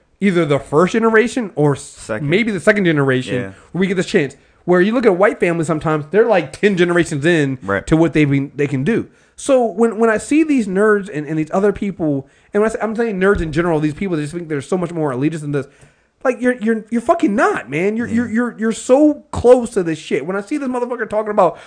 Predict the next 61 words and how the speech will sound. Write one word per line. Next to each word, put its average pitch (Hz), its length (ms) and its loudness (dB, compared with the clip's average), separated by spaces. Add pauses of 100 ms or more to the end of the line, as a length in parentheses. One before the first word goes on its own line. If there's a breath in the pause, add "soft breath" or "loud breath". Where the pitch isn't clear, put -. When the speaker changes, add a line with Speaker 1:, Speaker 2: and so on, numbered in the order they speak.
(140 loud breath)
Speaker 1:
"Got 226 180 6
picked," 269 140 -4 (320 soft breath)
nigga, 359 100 2
I 302 160 2
got 359 220 4
picked 330 160 2
on 233 140 6
in 196 100 0
college. 135 400 2
Like, 214 160 6
Speaker 2:
Right. 104 200 4
Speaker 1:
I, 247 100 4 (240)
I, - 20 2
I 254 60 4
get 349 180 -2
kicked 285 160 -4
on 202 180 2
in 175 120 -6
school. 151 260 2
Like, 170 300 2 (220 soft breath)
I 214 100 4
get 311 180 0
it 294 100 -8
that 233 120 6
it's 185 100 0
uncomfortable, 196 560 0
but 156 260 2 (160 loud breath)
you 254 80 2
can't 277 260 6
use 240 180 6
that 233 140 4
to 196 80 -4
sit 226 200 -8
there 208 140 4
and, 156 120 -4
and 151 180 -6
blanket 185 360 0 (240 soft breath)
the 190 160 0
entire 175 680 4
black 160 300 4
community 160 340 0
Speaker 2:
It's, 143 60 -2
uh, 131 540 0
Speaker 1:
and 196 160 0
think 220 140 0
that 151 180 -4
you, 226 240 2
you 220 240 8
made 180 380 2
it 139 180 -2
some 175 160 -4
kind 165 180 -2
of 135 100 -2
way 135 200 0
and 165 100 0
you 196 80 -4
forgot 285 380 -2
this 156 160 -6
shit. - 240 -12
Like, 143 140 2
Speaker 2:
It's, 135 100 -4